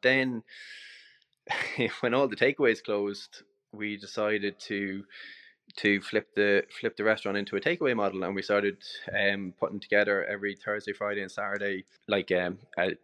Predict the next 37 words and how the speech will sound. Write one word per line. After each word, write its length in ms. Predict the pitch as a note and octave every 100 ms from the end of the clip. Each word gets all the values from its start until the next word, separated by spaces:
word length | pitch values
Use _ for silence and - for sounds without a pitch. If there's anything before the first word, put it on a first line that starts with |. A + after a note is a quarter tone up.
| _ _ _ _ _ _ _
kind 400 | - - - A2+
of 80 | G3+
a 40 | C3
take 280 | - C3
on 80 | A#2
a 40 | G2+
Chinese, 540 | A#2 A#2 A2 G#2 -
Chinese 340 | - A2+ G#2+ G#2
restaurant, 340 | A2 - G#2
but 160 | G2 F#2+ - -
just 220 | - G#2
better 180 | G#2+ G#2
quality 420 | - G#2 A2 G2+ - -
Chinese 280 | - G#2 G2
takeaway, 360 | G#2+ G2+ G2+
basically. 400 | G2 G2 - F#2 - - - - - _
And 500 | G#2 G2 G2 F#2+ F2+ - -
we 80 | F#2
did, 160 | F#2
like, 160 | F#2 -
your 80 | F2+
beef 180 | F#2
stroganoffs, 640 | - - F#2+ F#2+ F#2+ F#2+ -
we 60 |
did 160 | F2 F2
your 80 | E2+
crispy 320 | - F#2+ F2
chili 220 | - F2+
chicken 440 | E2+ A#2 - G#2+ G#2
dishes, 500 | G#2 - G2+ G2+ G2
we 80 |
did 200 | F2+ F2
hot 200 | - -
chicken 280 | - F2 F2+
and 100 | F#2+
garlic, 440 | - A2 A2 G#2+ G#2
but, 140 | B2